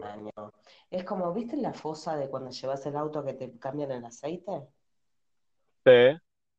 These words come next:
Speaker 1: Bueno, vos las plantas las colocás en esa fosa, pero no en el piso, sino en los laterales.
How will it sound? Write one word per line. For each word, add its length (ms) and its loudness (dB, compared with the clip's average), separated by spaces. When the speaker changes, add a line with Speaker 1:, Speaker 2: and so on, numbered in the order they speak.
Speaker 1:
Bueno, 380 -8
vos 140 -6
las 160 -12
plantas 320 -4
las 140 -14
colocás 420 -6
en 80 -4
esa 200 -12
fosa, 600 -12
pero 200 -4
no 140 0
en 100 -2
el 160 -6
piso, 320 -8
sino 240 -6
en 60 -2
los 140 -6
laterales. 760 -6